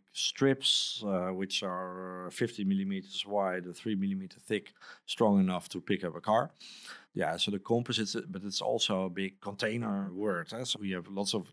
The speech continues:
different properties within one family of materials. And so we, uh, as I said, we make products out of toilet paper or waste fibers from agriculture. They tend to be not that strong, eh? They're pretty strong, but not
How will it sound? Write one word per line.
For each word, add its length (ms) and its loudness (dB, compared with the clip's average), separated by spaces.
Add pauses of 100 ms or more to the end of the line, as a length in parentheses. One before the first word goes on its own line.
different 500 0 (120)
properties 760 -2
within 760 -4
one 200 0
family 540 -2
of 140 -8
materials. 600 -4 (840)
And 160 -4
so 160 -2
we, 180 -6
uh, 340 -12
as 120 -6
I 60 -6
said, 360 0
we 80 -6
make 300 -8
products 320 -2
out 140 -8
of 120 -14
toilet 380 2
paper 560 -6
or 260 -4
waste 320 0
fibers 480 -4
from 240 -10
agriculture. 760 -6 (460)
They 100 -2
tend 280 0
to 60 -6
be 280 -4
not 360 -4
that 200 -2
strong, 460 0 (140)
eh? 140 -4
They're 300 -10
pretty 260 0
strong, 380 -2
but 200 -12
not 140 -10